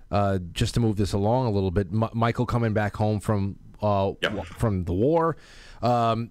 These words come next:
Speaker 1: and then Vito, once again, everybody talking about how well he did for himself. "This country's been good to me." Uh, uh, Michael said once, he says, "I've been good to him," said, uh, said Vito. Again, kinda just baffled that he would, uh, he would go and serve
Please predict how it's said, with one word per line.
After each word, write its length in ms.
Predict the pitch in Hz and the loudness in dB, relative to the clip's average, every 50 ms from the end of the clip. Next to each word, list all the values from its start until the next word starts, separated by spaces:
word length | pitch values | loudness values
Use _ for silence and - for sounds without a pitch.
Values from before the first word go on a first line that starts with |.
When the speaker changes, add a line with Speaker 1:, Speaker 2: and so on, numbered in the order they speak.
| - | -2
Speaker 1:
and 160 | - 139 131 127 | 0 2 2 2
then 160 | 127 127 113 | 2 2 2
Vito, 240 | 127 131 135 131 127 | 0 2 2 2 2
once 260 | 120 127 123 110 - | 2 0 0 0 -2
again, 320 | 123 113 127 131 123 120 | 0 0 2 2 2 2
everybody 320 | 120 120 123 117 120 120 113 | 2 2 2 2 2 0 0
talking 360 | - 135 131 127 - 127 127 | 2 0 0 0 0 0 0
about 160 | 120 120 110 | 2 2 2
how 160 | 104 117 117 117 | 2 2 2 2
well 220 | 120 120 117 110 | 2 2 2 2
he 100 | 113 117 | 2 2
did 200 | 107 120 117 - | 2 0 -2 0
for 160 | - 123 123 117 | 0 0 0 0
himself. 380 | 113 104 - - 123 120 113 | 0 -2 0 0 0 0 2
"This 140 | 107 107 - | -2 -4 -2
country's 420 | - - 123 117 - 131 123 101 | 0 0 0 0 2 0 0 0
been 220 | 90 - 120 120 110 | 0 0 0 0 0
good 240 | 101 117 120 113 - | 2 0 0 0 -2
to 80 | - 117 | -2 0
me." 360 | 117 117 113 113 110 104 - - - - - - - | 2 2 2 2 0 -2 -4 -8 -20 -20 -20 -6 -2
Uh, 260 | 110 113 117 117 117 110 80 82 | 0 2 2 2 0 -2 -2 -2
uh, 280 | 117 117 113 110 110 107 82 | 0 2 2 2 0 -2 -2
Michael 380 | 110 123 127 127 110 120 127 113 | 0 0 0 0 2 0 -2 0
said 220 | - 127 123 117 | 2 0 0 2
once, 260 | 110 113 117 117 - | 0 0 0 0 -2
he 60 | 113 | -2
says, 200 | 101 117 113 98 | -2 -2 -2 -2
"I've 380 | - 117 127 131 131 131 120 107 | -2 0 0 2 2 0 0 0
been 160 | 117 110 107 | 0 0 0
good 200 | 92 113 110 95 - | 0 0 0 0 0
to 60 | 101 | 0
him," 320 | 87 95 90 87 87 87 - - - - - - - - - - - - - - - | 0 0 0 0 -2 -2 -4 -8 -20 -20 -20 -20 -20 -20 -20 -18 -18 -18 -18 -18 -12
said, 380 | - - - 131 113 110 104 101 | -8 -2 0 2 2 2 2 2
uh, 380 | 107 101 98 95 92 92 98 | 2 2 2 2 0 0 -2
said 260 | 90 - - 120 104 | -2 0 0 0 0
Vito. 380 | 90 95 104 98 92 92 95 98 | 2 0 0 2 2 2 2 2
Again, 680 | 101 101 92 117 117 113 104 98 95 90 87 87 - - - - - - - - | 0 0 2 2 2 2 0 0 -2 -4 -6 -8 -12 -14 -18 -18 -16 -16 -6 -2
kinda 320 | - 123 117 110 98 90 - - - _ _ - - - _ - - - | 0 0 2 2 0 -2 -4 -12 -20 _ _ -20 -20 -20 _ -20 -14 -4
just 260 | - - 113 - - - - - | -2 -2 -2 -2 -8 -18 -20 -14
baffled 640 | - 110 107 - 127 123 113 104 - 107 101 92 | -10 -6 -2 0 0 0 0 0 0 -2 -2 0
that 140 | 87 95 92 | 0 -2 0
he 160 | - 101 101 | 0 0 0
would, 280 | 95 90 92 92 85 90 | 0 0 0 0 0 0
uh, 160 | 95 90 87 87 | 0 2 2 0
he 140 | 87 95 | 0 0
would 120 | 101 104 92 | -2 0 0
go 160 | 110 104 101 | 0 0 0
and 120 | 98 95 - | 0 -2 -2
serve 440 | - - 113 107 104 98 90 85 | -2 0 0 2 2 0 -2 -4